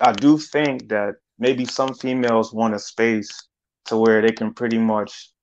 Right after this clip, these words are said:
say whatever they want, say how they feel,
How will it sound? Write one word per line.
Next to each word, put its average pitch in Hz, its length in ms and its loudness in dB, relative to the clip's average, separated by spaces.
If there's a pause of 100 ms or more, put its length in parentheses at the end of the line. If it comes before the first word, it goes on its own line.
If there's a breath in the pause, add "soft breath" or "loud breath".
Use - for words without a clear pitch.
(120)
say 123 260 0
whatever 127 320 4
they 120 140 2
want, 110 340 0
say 113 160 -6
how 113 160 0
they 104 140 -6
feel, 107 680 -2